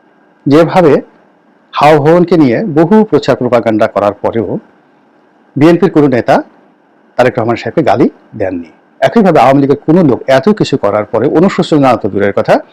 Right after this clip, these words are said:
এই যে বাড়িঘর ভেঙে যাচ্ছে, সমস্ত কিছু হয়ে যাচ্ছে, কিন্তু শেখ হাসিনাকে গালি দিয়েছে, শেখ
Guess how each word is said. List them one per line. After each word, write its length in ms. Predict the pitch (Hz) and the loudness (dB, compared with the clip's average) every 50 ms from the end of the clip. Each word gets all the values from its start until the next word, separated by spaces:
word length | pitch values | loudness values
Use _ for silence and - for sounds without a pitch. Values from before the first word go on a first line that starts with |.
| _ _ _ _ _ _ _ - | _ _ _ _ _ _ _ 0
এই 80 | 170 180 | 2 2
যে 80 | 196 | 4
বাড়িঘর 460 | 147 139 123 131 143 131 - 143 139 | 4 4 4 2 2 0 0 -2 -2
ভেঙে 220 | 123 113 107 127 123 | 0 0 -2 0 0
যাচ্ছে, 240 | 113 104 - - 127 | 0 -2 -2 -6 -6
সমস্ত 360 | - 139 147 165 160 - - | -2 0 0 0 0 0 -6
কিছু 220 | - 107 - 117 104 | -10 -8 -8 -8 -6
হয়ে 160 | - 113 107 104 | -4 -2 -2 -2
যাচ্ছে, 240 | 101 95 - - | -2 -4 -4 -4
কিন্তু 360 | - - 170 170 - - 214 - - _ _ _ _ _ _ | -2 0 0 2 2 0 0 -2 -6 _ _ _ _ _ _
শেখ 180 | - - 170 165 | -6 -6 -2 -2
হাসিনাকে 360 | 170 151 - 160 139 127 143 | -2 2 2 2 2 2 2
গালি 200 | 123 117 110 117 | 0 0 0 0
দিয়েছে, 320 | 107 110 107 101 - 135 120 | 0 -2 -4 -4 -4 -6 -6
শেখ 200 | - - 143 | -2 -2 -4